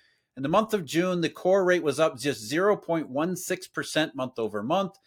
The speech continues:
which broke a string of six straight months where the monthly rate had been around zero point four percent, which, if you do the math, that's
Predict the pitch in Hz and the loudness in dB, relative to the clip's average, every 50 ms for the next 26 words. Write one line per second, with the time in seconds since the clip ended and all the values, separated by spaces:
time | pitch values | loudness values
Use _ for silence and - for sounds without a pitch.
0 | _ _ _ _ _ _ _ - 196 - 143 117 - 185 247 254 254 - 262 - | _ _ _ _ _ _ _ 0 2 2 2 4 8 10 10 10 8 4 0 0
1 | - - - 220 240 226 196 - - - - - - 277 - - - - - - | 0 0 2 2 2 2 0 -4 -4 -6 -4 -4 -4 -4 -4 -4 -6 -6 -4 2
2 | - 233 233 196 160 - 165 196 214 190 165 139 - - 151 143 139 135 123 131 | 2 2 2 2 -2 -2 2 2 4 4 2 0 -4 0 2 2 2 2 2 2
3 | 151 185 180 - - 170 147 165 170 165 127 170 156 131 156 147 143 135 131 131 | 2 0 0 -2 -4 -2 0 0 0 0 -2 -4 -4 -2 -2 -2 0 0 2 2
4 | 135 135 135 127 110 110 117 117 120 117 - - 127 131 139 - - - 262 262 | 2 2 0 -2 -4 -4 -2 -2 -2 -4 -4 -6 -6 -6 -6 -8 -2 4 6 6
5 | 226 - - 131 - 127 110 - 123 151 160 - - - - 98 - 123 107 104 | 6 6 2 -4 -4 -4 -6 -2 0 0 0 0 -4 -10 -12 -12 -12 -10 -8 -6
6 | 131 120 107 117 151 180 196 190 - - 151 - - | -6 -6 -4 0 0 2 2 2 0 -2 -4 -6 -6